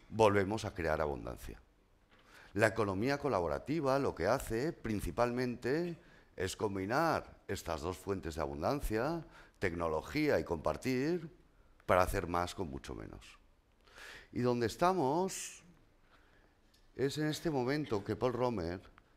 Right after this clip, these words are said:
dice, "El crecimiento económico ocurre cada vez que cualquiera, cualquiera, ¿m?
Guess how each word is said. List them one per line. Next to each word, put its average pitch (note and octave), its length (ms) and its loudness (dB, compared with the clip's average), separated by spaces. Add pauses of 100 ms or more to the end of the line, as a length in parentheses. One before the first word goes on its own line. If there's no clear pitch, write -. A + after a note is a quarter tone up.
(140)
dice, F#2+ 680 -2 (1120)
"El A#2+ 80 0
crecimiento A2+ 480 -2
económico C3+ 560 0
ocurre A2+ 680 -2 (840)
cada C#3+ 300 8
vez D3 360 2
que G#2+ 160 -2
cualquiera, F2+ 720 2 (400)
cualquiera, E2 640 2 (560)
¿m? D3+ 160 -4